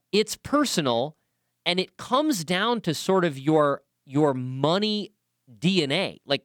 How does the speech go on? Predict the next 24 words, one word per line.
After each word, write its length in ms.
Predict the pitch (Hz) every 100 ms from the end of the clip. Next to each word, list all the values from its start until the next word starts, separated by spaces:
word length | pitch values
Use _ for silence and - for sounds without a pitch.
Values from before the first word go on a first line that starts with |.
| _
you, 260 | 135 165 -
how 320 | - 175 190
your 300 | 190 165 165
personal 560 | - - 202 - 196 147
finance 580 | - 165 160 147 135
D 380 | 117 104 139 156
N 80 | 135
A 180 | 139 135
works. 720 | 104 107 143 135 - - - _ _ _ _ _ _
And 200 | - 147
that 280 | 131 190 277
is 200 | 277 117
different 500 | - 170 185 170 135
for 160 | - - -
everyone. 520 | 139 110 104 78 50 _ _ _ _ _ _ _ _
I 420 | 175 240 294 247
am, 420 | 180 165 143 139 - _ _
I, 100 | 151 -
I 280 | 156 190 220
have 420 | 160 175 180 165
to 80 | 151
be 260 | 131 123 - _ _ -
uber 640 | 214 233 226 240 233 233 - _ _ -
organized 920 | 180 180 135 117 98 67 - -